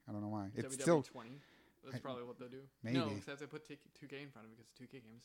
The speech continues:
Speaker 1: Yeah. Uh, I don't know. We'll have to figure out something. It just doesn't roll off the tongue the same way as the
Speaker 2: Two K X X. <laughs>
Speaker 1: Yeah. Oh, maybe. Maybe. We'll see. Uh, all right.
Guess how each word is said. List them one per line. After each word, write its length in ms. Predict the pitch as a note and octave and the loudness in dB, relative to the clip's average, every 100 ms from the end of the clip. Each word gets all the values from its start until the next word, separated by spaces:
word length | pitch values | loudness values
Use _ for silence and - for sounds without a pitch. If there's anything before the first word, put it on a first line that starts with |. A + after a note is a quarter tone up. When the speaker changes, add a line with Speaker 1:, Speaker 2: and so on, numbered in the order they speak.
| _ | _
Speaker 1:
Yeah. 340 | B2+ A#2 G#2+ G#2 - _ | 2 4 4 0 -4 _
Uh, 280 | C3+ C#3 A#2+ | 4 6 6
I 40 | C3+ | 8
don't 100 | D3 | 10
know. 160 | B2+ | 8
We'll 100 | A2+ | 6
have 80 | C#3 | 4
to 60 | C#3+ | 6
figure 160 | C#3+ C3 | 8 8
out 140 | B2+ | 8
something. 180 | C3 A2 | 4 6
It 40 | |
just 140 | C#3+ D3 | 6 8
doesn't 160 | E3+ D#3+ | 10 12
roll 160 | C#3+ | 12
off 120 | C#3+ | 12
the 80 | C#3+ | 12
tongue 280 | - C3 B2+ | 6 8 8
the 60 | A#2 | 6
same 260 | A#2+ A2+ | 4 4
way 160 | A2 A2 | 4 4
as 160 | G#2 | 2
the 120 | - G#2 | 2 0
Speaker 2:
Two 120 | G2+ | 2
K 260 | C#3+ B2+ B2 _ - C3 | -2 -6 -8 _ -14 -12
X 220 | - C#3+ | -10 -10
X. 380 | C3 - - - | -10 -12 -12 -6
<laughs> 100 | A2+ | 2
Speaker 1:
Yeah. 300 | G#2+ A2 G#2+ - - - | 4 6 4 2 -6 4
Oh, 200 | D#3 F3+ | 10 10
maybe. 360 | D#3 E3 C3 A#2+ - - _ _ | 10 10 8 6 2 -20 _ _
Maybe. 180 | C3 A#2+ | 4 6
We'll 160 | A2 A#2 | 6 6
see. 320 | - A2+ G#2 - - - - | 6 4 4 -2 -20 -12 0
Uh, 220 | G#2+ G#2+ | 2 8
all 60 | C3+ | 12
right. 160 | D3 | 12